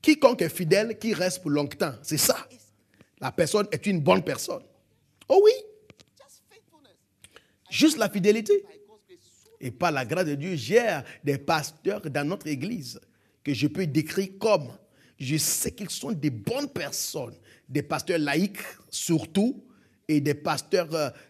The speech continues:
euh, des pasteurs du, du, qui sont dans le ministère à plein temps aussi.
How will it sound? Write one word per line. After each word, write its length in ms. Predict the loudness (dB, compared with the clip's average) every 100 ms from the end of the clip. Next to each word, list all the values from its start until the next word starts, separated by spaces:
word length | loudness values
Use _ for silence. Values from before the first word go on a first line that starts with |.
| _ -6
euh, 180 | -6 -6 -10 -16 -18 _ _ _ _ _ -20 -20 _
des 120 | -8
pasteurs 500 | -6 -8 0 0 0 -6 _ _ _ _
du, 200 | -10 -8
du, 180 | -8 -12
qui 140 | -10
sont 160 | -6 -4
dans 320 | -2 -4 -6 -8
le 180 | -8 -6
ministère 260 | -4 -4
à 40 | -4
plein 220 | -4 -6
temps 140 | -6
aussi. 220 | -10 -10